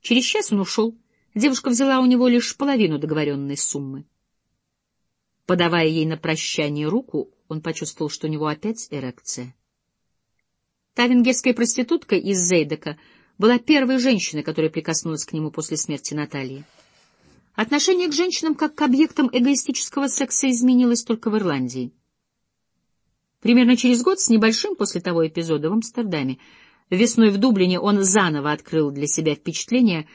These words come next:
которое не имеет ничего общего с простатой.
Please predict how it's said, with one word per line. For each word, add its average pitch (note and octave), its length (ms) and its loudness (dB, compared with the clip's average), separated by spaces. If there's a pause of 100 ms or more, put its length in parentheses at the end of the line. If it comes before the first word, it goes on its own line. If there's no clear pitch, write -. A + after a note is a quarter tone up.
(240)
которое A3 340 4
не A3 140 6
имеет A3 240 4
ничего A3+ 360 2
общего G#3 360 -2
с - 120 -4
простатой. C#3 880 -6